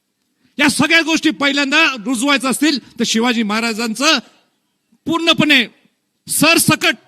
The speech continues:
हे शिक्षणाच्या ह्याच्यात घालणं हे बंधनकारक असायला पाहिजे. असायला पाहिजे काय नाही? हो, कोण पाहिजे ते?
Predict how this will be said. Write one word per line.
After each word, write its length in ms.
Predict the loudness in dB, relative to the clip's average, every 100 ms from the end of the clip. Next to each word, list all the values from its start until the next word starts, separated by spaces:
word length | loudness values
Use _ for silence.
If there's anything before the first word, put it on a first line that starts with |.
| _ _ _ _ _ _ _ _ _ _ _ _
हे 100 | -2
शिक्षणाच्या 680 | 2 2 2 0 0 -2 -2
ह्याच्यात 300 | -2 -2 -4 -6 -18 -10
घालणं 360 | -2 2 4
हे 120 | 2
बंधनकारक 720 | 0 0 2 2 2 0 -2 -4
असायला 320 | -6 -8 -10
पाहिजे. 220 | -12 -12
असायला 280 | -6 -2 0
पाहिजे 180 | 2 4
काय 120 | 4
नाही? 180 | 2 0 -6 _ _ _ _ _ _ -20 -20 -20 -20 -20 _ -20 _ -20 -20 _ _ _ _ _ _ _ _ _ _ _ _ _ _ _ _ _ _ _ _ _ -4
हो, 80 | -2
कोण 380 | 4 4 4
पाहिजे 360 | 0 0 4 4
ते? 180 | 4